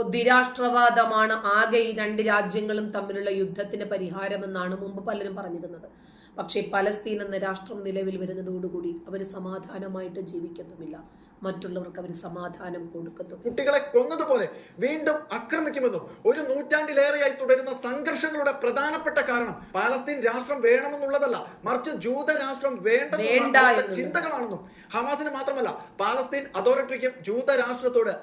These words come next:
Speaker 2: അഹിഷ്ണുതയാണുള്ളതെന്നും പാലസ്തീൻ അതോറിറ്റിക്ക് പണം നൽകിയവർ ജൂതന്മാരെ കൊല്ലാനാണ് പണം നൽകുന്നതെന്നും അവർ ജൂതന്മാരെ മാത്രമല്ല ക്രിസ്ത്യാനികളെയും കൊല്ലുന്നവരാണെന്നും അവരെയാണ് ചില രാഷ്ട്രങ്ങൾ മഹത്വപ്പെടുത്തുന്നതെന്നും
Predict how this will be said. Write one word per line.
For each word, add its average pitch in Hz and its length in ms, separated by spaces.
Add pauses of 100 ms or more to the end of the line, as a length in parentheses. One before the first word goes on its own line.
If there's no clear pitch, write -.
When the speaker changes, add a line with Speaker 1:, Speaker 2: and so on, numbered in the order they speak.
(140)
Speaker 2:
അഹിഷ്ണുതയാണുള്ളതെന്നും 240 1080 (420)
പാലസ്തീൻ 269 420
അതോറിറ്റിക്ക് 269 500 (160)
പണം 240 300
നൽകിയവർ 269 340 (300)
ജൂതന്മാരെ 311 500 (120)
കൊല്ലാനാണ് 311 480 (100)
പണം 294 200
നൽകുന്നതെന്നും 247 480 (300)
അവർ 262 120 (100)
ജൂതന്മാരെ 285 460
മാത്രമല്ല 277 340 (100)
ക്രിസ്ത്യാനികളെയും 302 800 (220)
കൊല്ലുന്നവരാണെന്നും 285 760 (280)
അവരെയാണ് 277 460
ചില 254 200
രാഷ്ട്രങ്ങൾ 247 360 (120)
മഹത്വപ്പെടുത്തുന്നതെന്നും 269 920